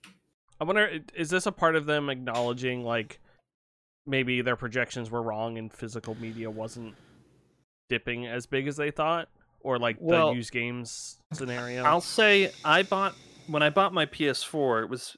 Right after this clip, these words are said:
Speaker 2: half to play games and half so that I could have something that played Blu-rays. Um, and so when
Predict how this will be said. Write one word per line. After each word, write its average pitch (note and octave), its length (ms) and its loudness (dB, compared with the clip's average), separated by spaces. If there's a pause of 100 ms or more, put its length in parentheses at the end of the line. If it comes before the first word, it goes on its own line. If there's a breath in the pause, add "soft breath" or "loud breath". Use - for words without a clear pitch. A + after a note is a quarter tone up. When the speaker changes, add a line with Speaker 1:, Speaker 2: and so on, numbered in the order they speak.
Speaker 2:
half C#3+ 340 0
to D3 60 -6
play C3+ 240 0
games B2 420 0
and A#2+ 120 -4
half - 560 0
so - 140 -8
that B2 120 2
I A#2+ 80 6
could A#2+ 120 -2
have A2+ 120 0
something A2+ 320 -4
that G#2 140 -6
played G#2 280 -4
Blu-rays. - 840 -6 (420)
Um, G#2 440 -2 (100)
and B2+ 120 -6
so B2 220 4
when A#2 220 -2